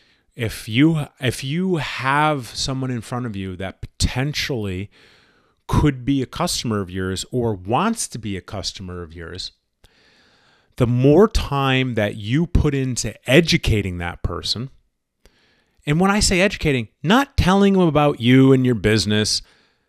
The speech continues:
that could be the case, but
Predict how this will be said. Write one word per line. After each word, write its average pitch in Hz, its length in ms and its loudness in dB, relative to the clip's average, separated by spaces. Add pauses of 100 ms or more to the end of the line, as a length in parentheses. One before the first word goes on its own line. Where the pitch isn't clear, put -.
(720)
that 226 320 4
could 269 440 6
be 135 120 8
the 101 100 0
case, - 460 -6 (400)
but - 220 -8